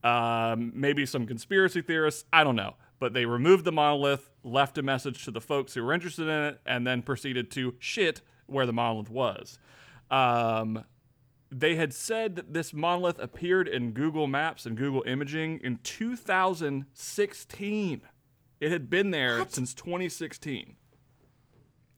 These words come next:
Speaker 1: Crazy. Uh, but a lot of people said it was probably some bored, uh, artist who, who bi-, had built it over time. He built it, he put it there as an art installation, and then he just dipped out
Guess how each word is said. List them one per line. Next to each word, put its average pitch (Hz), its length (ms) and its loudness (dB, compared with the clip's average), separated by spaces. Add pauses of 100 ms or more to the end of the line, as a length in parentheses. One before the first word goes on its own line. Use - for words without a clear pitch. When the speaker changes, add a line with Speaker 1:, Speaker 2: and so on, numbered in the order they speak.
(120)
Speaker 1:
Crazy. 143 480 0 (480)
Uh, 147 520 8 (160)
but 226 280 4
a 175 60 2
lot 170 160 6
of 160 80 -2
people 156 240 0
said 143 180 0
it 135 40 0
was 123 120 -2
probably 127 360 0
some 120 440 0 (420)
bored, 160 760 2 (360)
uh, 113 500 0 (100)
artist 151 540 4
who, 123 580 2 (380)
who 110 400 -6 (180)
bi-, 131 280 -2
had 113 220 -2
built 151 220 6
it 165 80 6
over 143 180 4
time. 151 460 6
He 117 100 2
built 147 320 2
it, 139 140 4
he 120 120 -2
put 139 200 0
it 127 100 -2
there 131 200 6
as 123 100 -2
an 131 100 -6
art 139 220 2
installation, 127 640 2
and 117 100 -2
then 120 80 -2
he 117 100 2
just 107 280 -6
dipped 113 240 -4
out - 240 -6